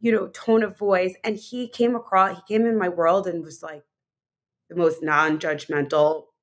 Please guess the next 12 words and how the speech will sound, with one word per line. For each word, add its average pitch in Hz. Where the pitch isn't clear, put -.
person. 220
And 185
it 233
was 247
like 214
a 196
gift. 185
And 175
his 214
mom 214
was 185
running 185